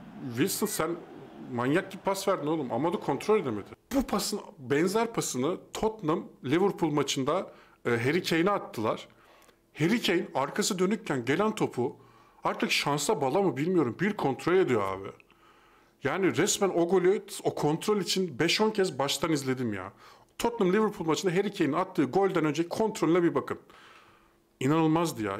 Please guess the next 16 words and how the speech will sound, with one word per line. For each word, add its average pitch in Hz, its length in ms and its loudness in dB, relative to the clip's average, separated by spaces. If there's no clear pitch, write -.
Ya 143 140 -2
büyük 220 140 0
ihtimalle 233 240 0
şansa 143 400 0
kontrol 160 380 -2
etti 110 220 -4
onu 123 160 -2
ama. 180 280 -2
Şimdi 160 260 0
geçen 123 280 2
maçtaki 151 420 0
gibi. 117 300 -2
Bir 151 100 -2
Adams 151 380 0
desek 151 360 0
mi? 101 120 -2